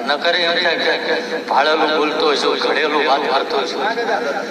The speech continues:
મારે ધૂણવાનું ય નથી. પણ, પણ આ રાવળદેવની ઘગરે છે, ભાઈ.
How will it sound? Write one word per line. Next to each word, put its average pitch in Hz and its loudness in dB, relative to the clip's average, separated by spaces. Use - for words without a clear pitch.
મારે 160 4
ધૂણવાનું 190 2
ય - 2
નથી. - -2
પણ, 196 2
પણ 196 2
આ - 6
રાવળદેવની 165 2
ઘગરે 147 2
છે, 147 2
ભાઈ. 135 -2